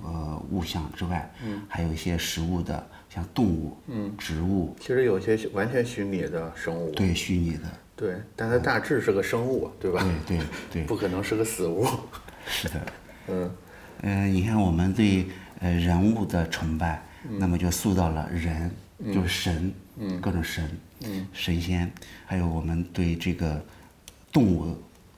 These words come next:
Speaker 1: 动物的有，有，有很好寓意的吉祥的一些，一些动物，
Speaker 2: 嗯。嗯。
Speaker 1: 就比如，呃，虎，
Speaker 2: 嗯。
Speaker 1: 熊，
Speaker 2: 老。嗯。
Speaker 1: 啊，还有鹤，
Speaker 2: 嗯。
Speaker 1: 还有喜鹊，
Speaker 2: 嗯。
Speaker 1: 蝙蝠，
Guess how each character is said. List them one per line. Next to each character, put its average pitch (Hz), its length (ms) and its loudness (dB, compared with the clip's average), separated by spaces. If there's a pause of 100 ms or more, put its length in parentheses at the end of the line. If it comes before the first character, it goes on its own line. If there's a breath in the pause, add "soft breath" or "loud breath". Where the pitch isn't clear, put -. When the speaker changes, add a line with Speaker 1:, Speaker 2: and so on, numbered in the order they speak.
(120)
Speaker 1:
动 95 200 2
物 78 60 0
的 78 200 -2
有， 78 300 -6
有， 80 200 -2 (140)
有 85 160 0
很 87 180 -2
好 80 180 -2
寓 90 180 2
意 80 120 0
的 73 160 -4
吉 80 200 -6
祥 78 260 -4
的 78 200 -4
一 73 80 -8
些， 76 120 -6 (320)
一 - 40 -20
些 - 180 -8 (180)
动 87 100 0
物， 76 200 -6 (260 loud breath)
Speaker 2:
嗯。 110 140 -8
嗯。 107 60 -8
Speaker 1:
就 85 240 -2 (340)
比 85 80 -2
如， 82 380 -2 (320)
呃， 80 340 -6
虎， 80 600 -2 (220 loud breath)
Speaker 2:
嗯。 107 220 -10 (160)
Speaker 1:
熊， 87 320 4
Speaker 2:
老。 95 60 6
嗯。 107 260 6 (240)
Speaker 1:
啊， 87 180 -8
还 87 100 -4
有 80 80 0
鹤， 98 480 0 (160)
Speaker 2:
嗯。 101 300 -6 (180)
Speaker 1:
还 104 120 -4
有 87 80 2
喜 87 240 0
鹊， 87 260 0 (200)
Speaker 2:
嗯。 101 280 -8
Speaker 1:
蝙 104 220 4
蝠， 82 420 -2